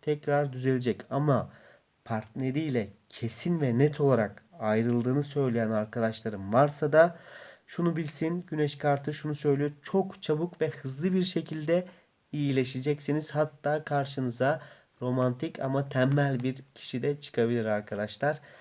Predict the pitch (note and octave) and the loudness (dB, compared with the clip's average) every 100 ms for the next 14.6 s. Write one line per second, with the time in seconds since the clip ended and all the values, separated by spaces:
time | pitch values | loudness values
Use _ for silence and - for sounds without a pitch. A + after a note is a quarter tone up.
0 | - _ C3 B2+ - - C3 C3 A#2 A#2 | -20 _ -2 -2 -6 -4 -2 2 2 0
1 | A#2 C3+ C3 B2+ A2+ - A2+ A2+ B2 A#2+ | -2 -4 -4 -6 -6 -4 -6 -2 -2 -2
2 | A2 A2 A#2 B2 A#2 A#2 B2 A#2 A#2 A2+ | -2 0 0 -2 -4 -4 -2 0 -2 -4
3 | - G#2 G#2 G#2 G2+ G2 G2+ G2 - D3 | -8 -8 -6 -6 -6 -6 -8 -12 -10 -8
4 | D3+ - - - - _ - A2 G2 F#2+ | -8 -14 -20 -20 -20 _ -14 -10 -6 -4
5 | F#2 F#2 F#2+ B2 _ _ _ _ _ _ | -4 -6 -12 -20 _ _ _ _ _ _
6 | _ - - C#3 B2+ C#3 C#3+ C#3+ C#3+ - | _ -20 -8 0 2 2 -2 0 0 0
7 | B2 B2 - B2 - A#2 G#2+ A2+ A#2+ A2+ | -2 -2 -4 -10 -6 -4 -2 -2 -2 -4
8 | A2 A#2+ C3 C3+ A#2+ A2+ G#2+ G2 - - | -4 -4 -4 -6 -6 -6 -4 -6 -8 -18
9 | - F3 F3+ D#3+ D3 - - C#3+ C#3 C#3+ | -4 -2 0 0 0 -4 0 0 2 -4
10 | D3 D3 C#3 A2 A2 B2 - D3 C#3 B2 | -2 0 0 0 -2 -8 -8 -8 -6 -8
11 | G#2+ D#3 D#3 B2+ - - B2+ - - - | -2 -2 -2 -4 -6 -4 -4 -4 -10 -8
12 | D3 - D3 D#3 - - - - C#3+ D3 | -6 -2 -2 -4 -18 -20 -20 -8 -2 -2
13 | - C3 B2+ B2+ D3+ D3 - D3+ C#3+ C#3+ | 2 2 2 0 -2 -2 -4 2 2 2
14 | C#3 - A#2 - C#3+ D3 | -2 0 0 0 -2 -2